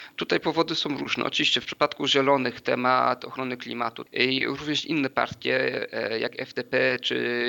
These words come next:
Die Linke potrafiły ponadprzeciętnie dużo, e, wyborców młodszych, e, e, zmobilizować w porównaniu do całościowego wyniku. W przypadku, że, e, F D P, ja bym powiedział, że tutaj z jednej strony kadra została odmłodzona.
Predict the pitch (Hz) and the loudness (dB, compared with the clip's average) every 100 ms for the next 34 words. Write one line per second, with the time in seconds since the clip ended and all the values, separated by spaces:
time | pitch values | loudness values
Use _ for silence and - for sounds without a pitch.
0 | 120 127 131 135 131 127 - 127 131 131 | 0 0 2 0 2 0 0 -6 -8 -2
1 | 127 127 - - - 139 143 135 151 135 | -2 -2 -10 -12 -2 0 0 0 0 -2
2 | - 131 139 131 131 131 123 117 - 123 | -2 0 2 4 4 4 4 0 -4 -4
3 | 170 170 139 120 110 - _ - 117 120 | 0 0 2 0 -2 -8 _ -10 -6 -4
4 | 120 127 120 131 143 - 131 - 117 117 | -4 -4 -4 0 0 2 -2 -2 -2 0
5 | 117 - 120 107 113 113 131 131 127 127 | 0 -2 -6 -6 -8 -6 -2 2 2 2
6 | - - 131 123 127 131 135 127 - - | 0 0 -2 -2 2 2 2 0 -6 -18
7 | - 127 131 127 123 123 120 123 - - | -6 0 4 4 4 4 4 2 0 -6
8 | - 131 127 147 147 131 127 113 107 - | -4 0 2 2 4 2 0 -6 -8 -8
9 | 139 - - - - 160 175 170 160 - | -8 -8 -16 -8 -4 -2 -2 0 0 0
10 | - 131 127 - - 139 131 170 175 143 | 0 0 0 0 -2 0 2 0 0 -2
11 | 156 156 156 151 160 147 147 143 135 135 | 0 2 2 0 0 2 4 4 2 0
12 | 101 92 _ _ - - 139 156 160 160 | -6 -14 _ _ -20 -12 -6 -4 -4 -2
13 | 139 - 131 131 120 131 123 - 127 123 | 0 2 2 0 -8 -8 -6 -8 -8 -8
14 | 127 120 131 | -6 -4 -4